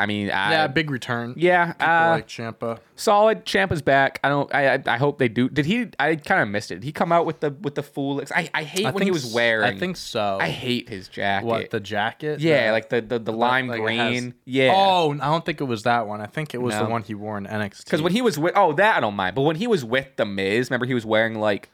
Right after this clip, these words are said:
Speaker 1: a Miz-esque, like,
Speaker 2: Yes,
Speaker 1: like,
Speaker 2: I know
Speaker 1: like,
Speaker 2: exactly.
Speaker 1: coat, you know what I mean?
Speaker 2: Yeah,
Speaker 1: I
Speaker 2: no, it
Speaker 1: hated
Speaker 2: wasn't,
Speaker 1: that.
Speaker 2: it wasn't that.
Speaker 1: Okay, cool.
Speaker 2: I wanna
Speaker 1: Um,
Speaker 2: see if I can.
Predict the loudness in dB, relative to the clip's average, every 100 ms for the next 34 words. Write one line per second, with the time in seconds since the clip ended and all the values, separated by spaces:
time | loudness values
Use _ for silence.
0 | _ _ -2 -2 -4 -4 -4 -6 -8 -2
1 | -2 -4 -10 -6 -6 -6 -12 -10 -2 0
2 | 0 0 -2 0 -2 -2 -2 0 0 -2
3 | -4 -2 0 0 0 2 2 4 2 2
4 | 0 0 0 0 -4 -4 0 0 0 -4
5 | -6 -6 -8 -8 _ _ -14 -4 0 2
6 | 2 -2 -6 -14 -18 -20 -18 -20 -18 -18